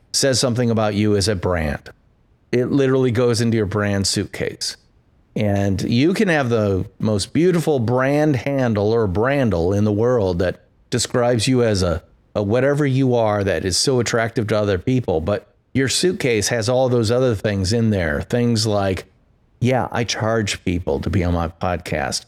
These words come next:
And when they question the charge, I then say, 'Oh, if you need it waived, I'll waive it for you.'" And I'm like, "You're implying that I need it waived as opposed to that it's inappropriate for you to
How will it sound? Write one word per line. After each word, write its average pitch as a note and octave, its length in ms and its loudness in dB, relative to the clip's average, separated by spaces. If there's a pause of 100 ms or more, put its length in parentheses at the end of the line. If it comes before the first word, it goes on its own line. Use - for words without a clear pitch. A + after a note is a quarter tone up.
And G2+ 240 -2
when A2+ 160 2
they G#2 120 0
question A#2 580 -2
the F#2 100 0
charge, G2+ 640 -2 (380)
I B2+ 120 -2
then D3 180 0
say, C3 260 0
'Oh, F#3 480 0
if A#2+ 220 -2
you B2+ 180 2
need C3+ 460 2
it G#2 260 -4
waived, F#2 600 0 (100)
I'll F3 220 0
waive B2+ 400 0
it - 180 -6
for D2+ 260 0
you.'" D2 440 0 (420)
And F#3+ 60 0
I'm G3 80 2
like, G#3 240 0 (260)
"You're D3 260 2
implying E3 1040 2
that C3 180 0
I A#2 140 2
need A#2 360 2
it - 160 -2
waived A2 560 0
as G#2+ 160 -2
opposed A#2 480 -2
to A2 160 0
that G2 220 0
it's F#2+ 160 -4
inappropriate A2 960 -2
for G2+ 120 -4
you G#2 200 0
to G#2 80 0